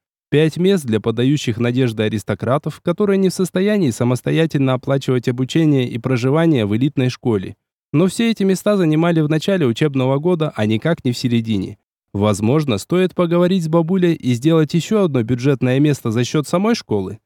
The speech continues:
Правда, я прекрасно понимал, что сам, как Аркадий, нахожусь на подобном месте.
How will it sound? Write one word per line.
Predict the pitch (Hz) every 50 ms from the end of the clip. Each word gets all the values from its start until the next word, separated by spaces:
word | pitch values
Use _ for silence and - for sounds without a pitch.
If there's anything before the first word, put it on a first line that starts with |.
| _ _ _ _ _ _ -
Правда, | - 98 110 120 127 117 120
я | 120 123 120
прекрасно | 113 - 120 113 - 120 123 110 - 123 110
понимал, | - 117 117 117 117 120 123 127
что | 123 - - 120 117
сам, | - - 185 190 185
как | - - 117 -
Аркадий, | - 117 120 117 - 170 170 170 156 147 127 123 - _
нахожусь | - 117 117 110 - 131 135 175 196 -
на | - 110
подобном | 101 107 107 110 139 139 143 135 127 127
месте. | 123 120 110 101 - - - -